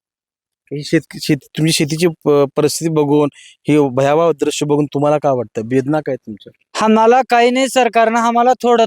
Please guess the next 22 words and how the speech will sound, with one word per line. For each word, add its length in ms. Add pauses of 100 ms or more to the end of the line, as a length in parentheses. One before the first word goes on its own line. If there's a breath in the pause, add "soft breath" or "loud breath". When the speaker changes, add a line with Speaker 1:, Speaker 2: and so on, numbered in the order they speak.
Speaker 2:
तर 140 (400)
आम्हाला 320
आधार 340
द्यावं 340
मायबाप, 360 (680)
सरकारनं, 480
एवढंच 340
आमची 280
इच्छा 280
आहे. 140 (240)
Speaker 1:
मग 100
आठ 160
हजार 140
सहाशे 280
देऊ 120
राहिलेच 280
की. 100 (460 loud breath)
Speaker 2:
तेवढं 280
काही 220
पुरत 340
नाही, 200
शेतं 420